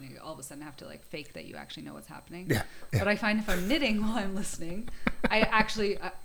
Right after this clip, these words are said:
Speaker 1: I pay attention. The knitting takes away that part
Speaker 2: Really?
Speaker 1: of my brain that would go somewhere else and
Speaker 2: Okay.
Speaker 1: stop, stop paying attention. So it's actually like a distractor.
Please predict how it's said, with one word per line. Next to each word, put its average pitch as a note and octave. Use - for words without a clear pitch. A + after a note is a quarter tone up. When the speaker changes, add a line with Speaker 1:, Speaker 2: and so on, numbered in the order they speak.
Speaker 1:
I F#3+
pay F#3+
attention. C4
The F3
knitting F#3
takes -
away E3+
that E3+
part -
Speaker 2:
Really? G#4+
Speaker 1:
of A#2
my F#3+
brain F3
that F3
would E3+
go E3
somewhere E3
else E3
and F3
Speaker 2:
Okay. D#4+
Speaker 1:
stop, -
stop -
paying F3
attention. G3
So G#3
it's F3
actually G#3
like F3
a -
distractor. -